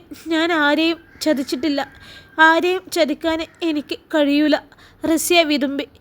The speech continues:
"ഞാൻ അവിടെ നിന്ന് ഇറങ്ങിയപ്പോൾ അയാൾക്ക് ഒട്ടും സങ്കടം ഉണ്ടായി കാണില്ല. ഇൻ-,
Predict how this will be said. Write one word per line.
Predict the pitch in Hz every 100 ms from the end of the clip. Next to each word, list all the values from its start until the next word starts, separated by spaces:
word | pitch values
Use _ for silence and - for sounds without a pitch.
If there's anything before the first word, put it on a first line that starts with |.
| - - _ _ _ _ _
"ഞാൻ | 311 392 415
അവിടെ | 349 339 359
നിന്ന് | 349 339
ഇറങ്ങിയപ്പോൾ | 339 311 302 311 320 -
അയാൾക്ക് | 302 302 311 330 302
ഒട്ടും | 302 _ _ - - 403 359
സങ്കടം | 339 302 311 339 330 311
ഉണ്ടായി | 285 294 302
കാണില്ല. | 320 294 285 285 - _ _ -
ഇൻ-, | 311